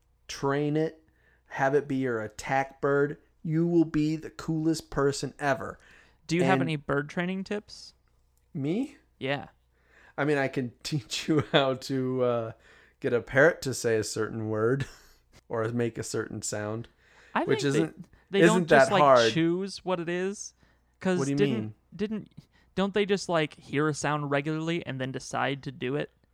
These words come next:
Speaker 2: 'Cause
Speaker 1: Uh,
Speaker 2: didn't
Speaker 1: no,
Speaker 2: your
Speaker 1: you have
Speaker 2: parrot
Speaker 1: to,
Speaker 2: imitate
Speaker 1: yeah.
Speaker 2: your mom's sneeze?
Speaker 1: Yeah, it, it, it's repetition. That's how you get it to do it. It's not, it's not something that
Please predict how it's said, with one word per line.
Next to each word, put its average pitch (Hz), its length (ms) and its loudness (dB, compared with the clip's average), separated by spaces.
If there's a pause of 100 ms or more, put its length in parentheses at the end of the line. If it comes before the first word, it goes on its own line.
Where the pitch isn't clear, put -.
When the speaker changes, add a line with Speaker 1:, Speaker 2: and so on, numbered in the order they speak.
(280)
Speaker 2:
'Cause 190 100 0
Speaker 1:
Uh, 127 60 2
Speaker 2:
didn't 123 160 -2
Speaker 1:
no, 120 120 -2
Speaker 2:
your 120 160 4
Speaker 1:
you 170 60 4
have 175 160 4
Speaker 2:
parrot 202 120 4
Speaker 1:
to, 127 160 0 (180)
Speaker 2:
imitate 175 420 -2
Speaker 1:
yeah. 165 180 4
Speaker 2:
your 147 120 -4
mom's 151 340 -2
sneeze? 151 640 -8 (360)
Speaker 1:
Yeah, 175 260 2
it, 156 300 -2 (440)
it, 185 220 -2 (220)
it's 156 280 -2
repetition. 127 680 2
That's 127 240 0
how 117 120 2
you 110 220 -2
get 113 180 0
it - 180 -4
to 104 320 -6 (220)
do 117 180 0
it. 101 220 -4
It's 143 220 -2
not, 165 380 2 (880)
it's 139 200 -8
not 160 260 -2
something 135 800 -4
that 110 400 -2